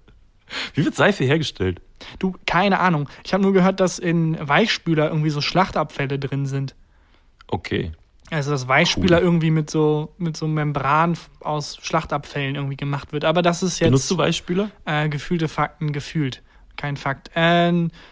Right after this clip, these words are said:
Speaker 2: nee, ich hatte, also so sporadisch. Manchmal hab ich eine Laune, dann denk ich irgendwie, ich bin adlig,
Speaker 1: Mhm.
Speaker 2: dann kauf ich's mir.
Speaker 1: Mhm.
Speaker 2: Und dann geht der leer und dann kauf ich's wieder sechs Monate nicht.
Speaker 1: Ist Weichspüler ist auch ein, ist auch ein Zeichen für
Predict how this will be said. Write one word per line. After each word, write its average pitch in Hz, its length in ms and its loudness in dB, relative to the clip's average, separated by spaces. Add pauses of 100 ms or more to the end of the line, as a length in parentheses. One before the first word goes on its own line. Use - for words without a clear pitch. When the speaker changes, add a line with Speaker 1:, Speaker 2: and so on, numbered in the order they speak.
(120)
Speaker 2:
nee, 185 420 4
ich 185 140 0
hatte, 202 200 0
also 160 360 -2
so 170 220 -2
sporadisch. 143 840 0
Manchmal 170 480 2
hab 165 140 -4
ich 165 100 0
eine 160 120 2
Laune, 190 440 4 (160)
dann 156 200 0
denk 165 200 2
ich 165 140 -6
irgendwie, 170 240 0
ich - 120 -8
bin 160 120 -2
adlig, 165 380 2
Speaker 1:
Mhm. 208 60 0
Speaker 2:
dann 160 120 -4
kauf 165 260 0
ich's 185 140 -4
mir. 208 240 2 (680)
Speaker 1:
Mhm. 117 200 2
Speaker 2:
Und 160 80 4
dann 160 160 4
geht 160 160 2
der 160 80 4
leer 156 300 4
und 170 100 2
dann 156 260 0
kauf 156 240 -2
ich's 139 140 -6
wieder 151 160 -2
sechs 143 240 -6
Monate 139 300 -4
nicht. 135 180 -4
Speaker 1:
Ist - 140 -4
Weichspüler 180 480 0
ist 160 100 0
auch 156 240 0
ein, 131 300 -2
ist 131 180 -6
auch 120 140 0
ein 135 100 0
Zeichen 104 400 -2
für 101 540 -2